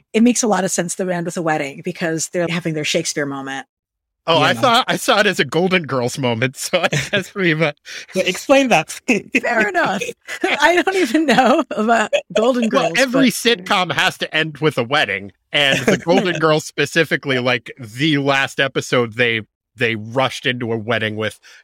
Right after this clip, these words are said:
Speaker 2: Dorothy and, uh, Leslie Nielsen. So
Speaker 1: <laughs>
Speaker 2: when a
Speaker 1: Oh.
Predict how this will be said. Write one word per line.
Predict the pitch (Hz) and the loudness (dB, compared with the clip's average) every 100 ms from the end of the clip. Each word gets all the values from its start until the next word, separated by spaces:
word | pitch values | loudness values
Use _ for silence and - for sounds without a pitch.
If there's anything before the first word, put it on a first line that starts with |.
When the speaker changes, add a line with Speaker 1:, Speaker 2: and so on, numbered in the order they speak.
| - | -4
Speaker 2:
Dorothy | 127 113 104 117 | 0 0 0 -2
and, | 104 104 - | -2 -6 -4
uh, | 101 98 95 - _ 127 | -2 -2 -4 -8 _ -2
Leslie | 120 - 110 | -2 -2 -4
Nielsen. | 104 104 - 90 85 | -2 -4 -6 -12 -14
So | - - 110 143 - | -6 -2 0 -2 -4
Speaker 1:
<laughs> | - | -6
Speaker 2:
when | 151 147 160 | -4 -2 0
a | 156 139 180 | 2 2 0
Speaker 1:
Oh. | 160 170 | -2 -6